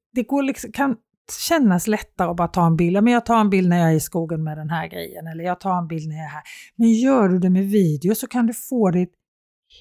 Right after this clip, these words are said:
på en, kontexten blir mycket större för mottagaren. Sammanhanget blir större för mottagaren. Men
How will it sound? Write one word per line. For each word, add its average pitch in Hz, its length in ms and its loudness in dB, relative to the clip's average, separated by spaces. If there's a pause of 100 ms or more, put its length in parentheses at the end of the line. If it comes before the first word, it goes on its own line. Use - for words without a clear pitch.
(240)
på 233 60 -2
en, 208 80 0 (1400)
kontexten 269 760 -4
blir 220 180 2
mycket 214 200 0
större - 440 -4 (360)
för 190 100 -4
mottagaren. 185 680 0 (360)
Sammanhanget 226 880 0
blir 185 100 -8
större - 800 -8 (600)
för 196 120 0
mottagaren. 175 680 -2 (480)
Men 240 120 0